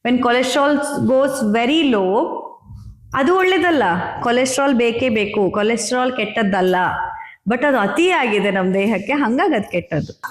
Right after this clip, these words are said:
ಅದ್ರ ಲಿಮಿ-, ಅದ್ರ ಲಿಮಿಟ್ ಅಲ್ಲಿ ಇದ್ರೆ ಎಲ್ಲದೂ ಒಳ್ಳೇದೆ, as I told, because ಅದೆಲ್ಲದಕ್ಕೂ ಅದ್ರದ್ ಕೆಲ್ಸ ಇದೆ. ಅದ್ರದ್ದೇ ಕೆಲ್ಸ ಇದ್ದಿದ್ದಕ್ಕೆ ದೇಹ ಅದನ್ನ ಉತ್ಪತ್ತಿ ಮಾಡ್ತಿರೋದು, ಇಲ್ಲ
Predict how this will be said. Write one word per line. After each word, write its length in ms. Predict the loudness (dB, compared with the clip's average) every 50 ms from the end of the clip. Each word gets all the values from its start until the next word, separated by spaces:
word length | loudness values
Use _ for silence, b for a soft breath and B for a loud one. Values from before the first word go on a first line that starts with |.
| -4 -2 0
ಅದ್ರ 200 | 2 2 2 2 2
ಲಿಮಿ-, 420 | 2 2 2 0 0 0 0 0 0
ಅದ್ರ 200 | 0 2 2 2
ಲಿಮಿಟ್ 460 | 2 4 4 4 2 2 2 0 0 2
ಅಲ್ಲಿ 160 | 2 2 2
ಇದ್ರೆ 280 | 2 2 2 2 2
ಎಲ್ಲದೂ 380 | 2 2 2 2 2 2 2 2
ಒಳ್ಳೇದೆ, 440 | 2 2 2 2 2 2 2 2 2
as 320 | 0 0 0 -2 -2 -2
I 60 | -2
told, 320 | -2 0 0 2 2 0 0
because 360 | 0 -2 -2 -2 -2 -2 0
ಅದೆಲ್ಲದಕ್ಕೂ 540 | 0 0 2 2 2 2 2 0 0 0 0
ಅದ್ರದ್ 320 | 0 0 0 0 -2 -2 -2
ಕೆಲ್ಸ 260 | 0 0 0 0 0 0
ಇದೆ. 460 | 0 0 0 -2 -2 -6 -10 -20 _ B B B B B B B B B
ಅದ್ರದ್ದೇ 400 | B 0 0 2 2 0 0 0
ಕೆಲ್ಸ 300 | 0 0 0 0 0 0 0
ಇದ್ದಿದ್ದಕ್ಕೆ 420 | 0 2 2 2 2 2 2 2 2
ದೇಹ 220 | 2 2 2 2
ಅದನ್ನ 160 | 2 2 2 2
ಉತ್ಪತ್ತಿ 380 | 0 0 -2 -2 -4 -2 -2 0
ಮಾಡ್ತಿರೋದು, 540 | 0 0 0 0 0 0 0 0 0 0
ಇಲ್ಲ 120 | 0 0